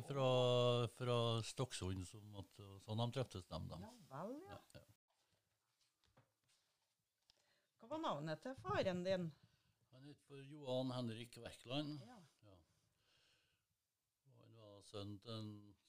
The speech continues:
Speaker 1: bestefar, <laughs> da, skal jeg selvfølgelig, som het for Johan Petter, og han var los i Halten i, tidlig på nittenhundretallet, ja.
Speaker 2: Ja. Og det er den første generasjonen som kommer hit til Halten?
Speaker 1: Av, eh, Werkland så er det.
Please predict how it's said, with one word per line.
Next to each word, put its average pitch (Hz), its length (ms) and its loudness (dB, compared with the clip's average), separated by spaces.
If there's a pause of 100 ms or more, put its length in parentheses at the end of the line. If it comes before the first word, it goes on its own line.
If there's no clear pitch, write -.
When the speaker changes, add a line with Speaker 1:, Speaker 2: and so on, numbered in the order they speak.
(360)
Speaker 1:
bestefar, 117 380 -8
<laughs> - 40 2
da, 160 80 4
skal 147 200 -2
jeg 143 80 0
selvfølgelig, 143 440 -2
som 120 240 -12
het 123 160 -6
for 117 80 -12
Johan 104 280 -18
Petter, 156 420 -4
og 131 100 -2
han 131 160 -4
var 135 180 -12
los 107 340 -16
i 117 120 -20
Halten 104 460 -20
i, 104 160 -20 (340)
tidlig 95 200 -6
på - 120 -14
nittenhundretallet, 87 640 -20
ja. - 100 -20 (100)
Speaker 2:
Ja. 262 200 -14 (520)
Og 202 100 -6
det 185 120 0
er 262 100 0
den 214 160 0
første 196 320 -12
generasjonen 147 640 -8
som 180 160 -18
kommer 180 320 -4
hit 269 200 -8
til 233 500 0 (220)
Halten? 254 560 0
Speaker 1:
Av, 131 320 -4
eh, 123 560 0
Werkland 117 440 0
så 160 80 2
er 151 140 2
det. 98 160 0